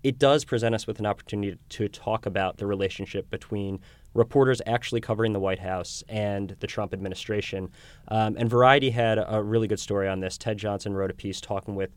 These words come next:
a number of White House reporters from varying outlets, and there were some pretty troubling quotes in here. Uh, he talked with Jim Acosta of C N N and April Ryan of American Urban Radio Networks, who, if you watch the daily press briefings, are familiar figures to you.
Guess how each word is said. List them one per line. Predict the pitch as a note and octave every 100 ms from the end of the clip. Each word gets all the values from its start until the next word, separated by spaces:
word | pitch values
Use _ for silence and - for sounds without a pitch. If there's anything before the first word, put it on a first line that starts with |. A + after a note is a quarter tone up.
| - - - - -
a |
number | A2 A#2 C3 A#2+ A2
of | G#2+ G#2+ G2+
White | A2 G#2
House | G#2 -
reporters | G2+ - F#2+ F#2+
from | - F#2+ F#2
varying | G#2+ A2 G#2 F2+
outlets, | F#2+ G2 F#2+ - - - - -
and | - B2+ B2 B2
there | A#2+ C#3
were |
some | E3 F3+
pretty | - E3
troubling | - - B2 A#2 A2+ G2
quotes | - A#2 G#2+ - -
in | A#2
here. | A2+ F#2+ F2 F2 -
Uh, | G2+ G2
he | F#2+ A#2
talked | C3 B2
with | A#2
Jim | - A2
Acosta | B2 B2 A2+ A#2
of | G#2+
C | A2+
N | G2+
N | B2+ B2+ B2 -
and | G#2
April | F#2 - G2+
Ryan | G#2 A#2+ A#2 A2+ A2
of | G#2 G#2
American | G2+ G#2 G2 G#2
Urban | F#2 G2 F#2+
Radio | G#2 G#2 G#2
Networks, | G2 E2+ G2+ -
who, | G2+
if | F#2 F#2+
you |
watch | F#2+ G2+ G2 -
the | G2 G2 G2 G2+ - - -
daily | G#2 G2
press | - B2 -
briefings, | A#2 G#2 A2 G#2 -
are | G2 G2+ F#2+
familiar | G#2 G2+ G2 F#2+
figures | A2 G#2 G2
to | -
you. | G#2 G2